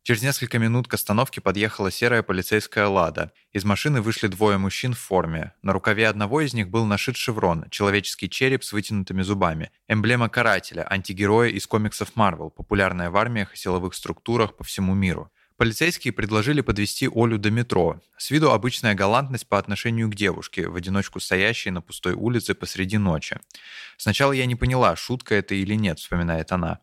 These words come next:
По словам ее близких, у Оли бывают трудности со считыванием чужих интонаций, как и с тем, чтобы в стрессовой ситуации объяснить, что с ней происходит.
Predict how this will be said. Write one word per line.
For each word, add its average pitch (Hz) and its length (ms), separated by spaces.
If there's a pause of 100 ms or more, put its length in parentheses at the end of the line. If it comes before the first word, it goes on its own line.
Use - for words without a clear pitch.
(440)
По - 60
словам 123 280
ее 107 140
близких, 123 440
у 123 120
Оли 147 100
бывают 117 420
трудности 131 480
со 101 200
считыванием 107 640
чужих 101 360
интонаций, 101 720
как 98 200
и - 20
с - 80
тем, 139 220
чтобы 95 240
в - 40
стрессовой 98 440
ситуации 107 520
объяснить, 95 520
что - 160
с - 100
ней 95 140
происходит. 92 680